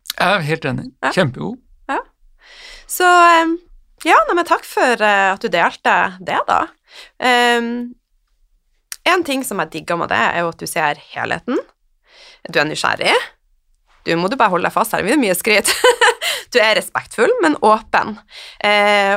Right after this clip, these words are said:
Speaker 2: og samtidig så er du veldig flink å sette deg grundig inn i ting. Og, så det er ikke tilfeldig at jeg har invitert akkurat deg med til å snakke om dette temaet som vi skal dykke inn i i dag. For det er jo noe som er litt sånn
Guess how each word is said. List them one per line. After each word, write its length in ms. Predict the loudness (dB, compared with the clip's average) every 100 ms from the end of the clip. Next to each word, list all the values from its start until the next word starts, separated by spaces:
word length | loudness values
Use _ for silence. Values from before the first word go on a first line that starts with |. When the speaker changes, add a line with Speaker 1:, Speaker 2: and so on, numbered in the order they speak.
| 0
Speaker 2:
og 380 | 4 4 4 2
samtidig 520 | -8 -10 -8 -4 -2 0
så 180 | 0 0
er 100 | 0
du 60 |
veldig 160 | 0 -2
flink 220 | -4 -8 -8
å 60 |
sette 280 | -8 -6 -6
deg 60 | -8
grundig 420 | -6 -4 -4 -6 -6
inn 160 | -6
i 60 | -6
ting. 260 | -8 -8 -10 -14 _ -20 -20 -4 2
Og, 200 | 4 2 -4 _ _ _
så 100 | -2
det 40 | 0
er 60 |
ikke 220 | 0 -2
tilfeldig 540 | -6 -4 -2 0 -2 0
at 300 | -2 -4 -10 -2
jeg 320 | 2 2 0 -6 _ _ _ -6
har 180 | -4 -4
invitert 400 | -6 -4 -4 -4
akkurat 480 | -10 -12 -6 -6 -6 -20 _
deg 200 | 0 0
med 200 | -2 -8
til 100 | -10
å 80 | -12
snakke 300 | -10 -10 -8
om 100 | -10
dette 440 | -10 -14 -8 -6 -6
temaet 340 | -6 -6 -6
som 120 | -10
vi 80 | -12
skal 280 | -6 -4 -4 -6 _ -12
dykke 220 | -10 -6
inn 80 | -6
i 100 | -4
i 60 | 0
dag. 240 | 2 2 -2 -10 -18 -20 -20
For 160 | -16 -14 -8 0
det 300 | 2 2 2
er 300 | 0 0 0
jo 100 | -2
noe 300 | -4 -8 -10
som 220 | -6 -8 -8
er 220 | -6 -6
litt 200 | -6 -8
sånn 340 | -2 0 0